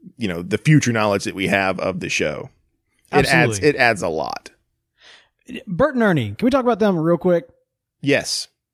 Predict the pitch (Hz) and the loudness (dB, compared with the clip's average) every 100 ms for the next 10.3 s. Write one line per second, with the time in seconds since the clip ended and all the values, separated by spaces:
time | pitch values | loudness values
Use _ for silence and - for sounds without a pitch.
0 | _ - 180 202 196 208 - 180 165 147 | _ -8 -6 -4 0 0 0 0 2 0
1 | 131 175 - - 151 143 127 120 131 135 | -2 -4 -2 -2 0 0 0 -2 -4 -4
2 | 151 147 135 123 123 107 107 107 113 113 | -6 -6 -4 -2 -2 -2 -4 -2 -2 2
3 | 170 185 185 214 240 247 208 185 - 185 | 0 2 -2 0 0 0 -2 -2 0 2
4 | 165 160 143 151 139 147 147 135 131 123 | 2 2 0 -2 0 0 -2 -2 -4 -6
5 | - 139 123 113 110 - _ _ _ - | -6 -6 -4 -4 -6 -8 _ _ _ -12
6 | 139 147 139 156 - 208 190 185 165 143 | -8 -8 -4 -4 0 2 4 2 2 0
7 | 127 175 269 294 247 180 269 294 196 170 | -2 -2 0 2 2 2 2 2 2 2
8 | 156 143 127 131 123 - 233 254 339 330 | 0 0 -2 -2 -2 -2 0 2 2 0
9 | 165 254 180 233 208 214 214 180 175 190 | -2 -2 0 0 0 0 0 0 0 0
10 | 98 - | -2 -10